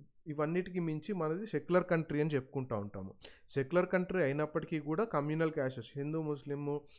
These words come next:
ఆ, లేదా వేరు వేరు రిలీజియన్, రిలీజియన్స్ మధ్యలో ఉండేటువంటి క్లాషెస్ ఎప్పుడూ ఉంటూనే ఉన్నాయన్నమాట. అది కాకుండా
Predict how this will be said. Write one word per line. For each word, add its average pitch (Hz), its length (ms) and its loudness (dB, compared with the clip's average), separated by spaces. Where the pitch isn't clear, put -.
ఆ, 135 260 4
లేదా 139 640 4
వేరు 147 280 6
వేరు 147 160 6
రిలీజియన్, 151 480 2
రిలీజియన్స్ 147 640 -2
మధ్యలో 139 360 -2
ఉండేటువంటి 131 760 -4
క్లాషెస్ 143 480 2
ఎప్పుడూ 175 400 4
ఉంటూనే 147 400 4
ఉన్నాయన్నమాట. 98 680 -6
అది 139 160 2
కాకుండా 165 580 6